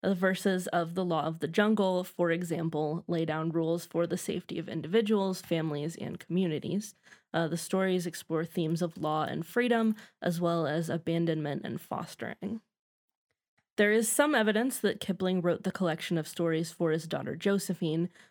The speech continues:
um, who died from pneumonia in eighteen ninety-nine at the age of six. The second Jungle Book, a sequel to the first, was published in eighteen ninety-five and features five stories about Mowgli and three unrelated stories.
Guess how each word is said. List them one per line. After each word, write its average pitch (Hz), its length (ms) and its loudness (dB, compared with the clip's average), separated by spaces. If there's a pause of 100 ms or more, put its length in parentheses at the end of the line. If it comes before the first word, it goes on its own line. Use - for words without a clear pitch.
(140)
um, 165 220 0
who 170 140 2
died 156 260 0
from 165 200 -2
pneumonia 156 640 -2
in 156 160 -4
eighteen 160 380 -6
ninety-nine 120 600 -6
at - 100 -8
the 113 140 -4
age - 160 -6
of - 120 -10
six. - 600 -8 (1300)
The 214 80 4
second 294 380 6
Jungle 165 340 0
Book, 151 380 -2
a 170 180 2
sequel 196 400 0
to 175 140 0
the 156 100 -2
first, - 540 -6
was 165 160 -2
published 175 540 0
in 170 180 0
eighteen 165 380 -2
ninety-five 196 800 0 (340)
and 175 260 2
features 165 500 -2
five 220 320 4
stories 175 420 2
about 165 260 0
Mowgli 160 520 0
and 160 260 -2
three 165 400 -2
unrelated 156 680 -6
stories. - 580 -8